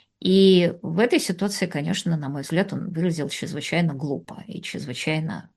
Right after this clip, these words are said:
ну, неприятно. Особенно всё это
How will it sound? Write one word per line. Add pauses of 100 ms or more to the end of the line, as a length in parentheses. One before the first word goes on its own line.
(120)
ну, (100)
неприятно. (1200)
Особенно
всё
это